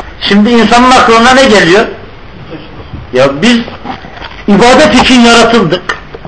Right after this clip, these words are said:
Tamam. İbadet edeceğiz ama kardeşim benim bir takım gereksinimlerim var. Benim bir takım ihtiyaçlarım var. Bazı zaruretlerim var. Onlar ne olacak?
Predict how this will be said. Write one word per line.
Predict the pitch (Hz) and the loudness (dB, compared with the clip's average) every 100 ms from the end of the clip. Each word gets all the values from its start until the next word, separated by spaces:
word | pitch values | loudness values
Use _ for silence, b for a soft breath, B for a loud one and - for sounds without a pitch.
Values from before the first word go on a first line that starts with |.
| - | -4
Tamam. | 196 196 185 170 - - - - - - - - - - - - - - - - - - | 0 2 2 0 -2 -12 -18 -18 -18 -20 -20 -20 -20 -20 -20 -20 -20 -20 -20 -20 -14 -4
İbadet | 170 208 226 262 | 0 2 4 2
edeceğiz | 254 202 233 277 294 | 2 2 2 2 2
ama | 302 254 120 - - - - | 2 2 0 -4 -16 -18 -8
kardeşim | 147 202 269 - 208 151 | -2 2 2 0 0 0
benim | 180 247 214 | 2 2 2
bir | 277 202 | 0 2
takım | 214 - 262 170 | 0 2 0 2
gereksinimlerim | 190 220 220 - 220 240 233 240 269 262 | 2 2 0 -2 0 4 4 4 4 4
var. | 165 104 - - - - 131 - 135 131 | 2 0 -4 -16 -20 -18 -18 -16 -8 -2
Benim | 208 240 | 0 2
bir | 269 226 | 2 2
takım | 208 - 247 - | 0 0 -2 -2
ihtiyaçlarım | 202 - - 233 233 233 254 277 | -4 -4 -2 0 2 2 2 4
var. | 208 123 - - 143 143 143 131 - 135 | 2 0 -4 -14 -14 -12 -12 -14 -16 -2
Bazı | 202 254 240 175 | 2 2 2 2
zaruretlerim | 190 220 233 226 233 208 247 254 | 2 4 4 4 2 2 2 2
var. | 175 113 - | 2 0 0
Onlar | 226 247 311 320 | 2 4 4 4
ne | 262 175 | 4 2
olacak? | 123 98 | 2 -2